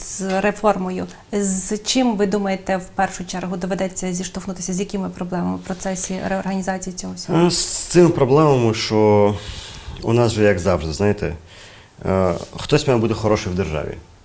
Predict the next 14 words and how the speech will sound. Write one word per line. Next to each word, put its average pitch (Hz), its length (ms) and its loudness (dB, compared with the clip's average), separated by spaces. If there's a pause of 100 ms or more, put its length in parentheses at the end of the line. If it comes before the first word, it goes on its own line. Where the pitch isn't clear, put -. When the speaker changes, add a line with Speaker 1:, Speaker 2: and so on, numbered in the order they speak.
(120)
Speaker 2:
пан 98 160 -2
президент. 85 420 -12 (1500)
Пан 143 180 4
президент 123 380 2
каже: 104 300 2 (340)
«Міняєте 123 440 6
все». - 240 -6 (540)
Потім 123 480 2 (200)
бігають, 110 360 2
всі - 180 0
міняються. 76 560 -2 (1800)
А 95 260 4
потім 151 460 6
вже 123 760 4